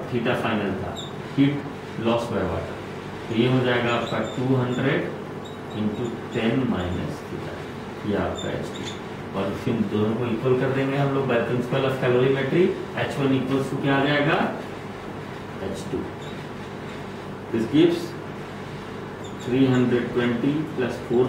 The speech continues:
theta equals to two hundred ten minus theta, that is equal to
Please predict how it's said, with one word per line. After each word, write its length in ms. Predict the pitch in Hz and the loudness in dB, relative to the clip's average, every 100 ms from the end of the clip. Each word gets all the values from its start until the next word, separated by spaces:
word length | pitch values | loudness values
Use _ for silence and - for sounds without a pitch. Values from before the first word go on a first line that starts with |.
| - | 2
theta 320 | 139 - 143 156 123 - - - - - - | -2 2 2 0 -2 -6 -8 -10 -10 -10 -8
equals 400 | 104 123 117 113 - | -2 2 2 0 -2
to 80 | 120 117 117 - - - - - - 139 | 2 2 2 -4 -8 -10 -10 -10 -2 2
two 120 | 151 | 6
hundred 460 | 139 127 123 135 139 - - - - - - - - - - - - | 6 6 6 4 4 0 -6 -10 -10 -10 -10 -10 -10 -8 -10 -6 0
ten 300 | 131 131 123 | 2 4 2
minus 340 | 110 101 95 92 - | 2 0 -2 -4 -6
theta, 260 | 80 - - - - - - - | -6 -6 -8 -8 -10 -10 -10 -6
that 220 | 101 95 113 | -2 0 0
is 140 | 95 | 0
equal 320 | 92 101 101 | 0 0 0
to 60 | 98 | 2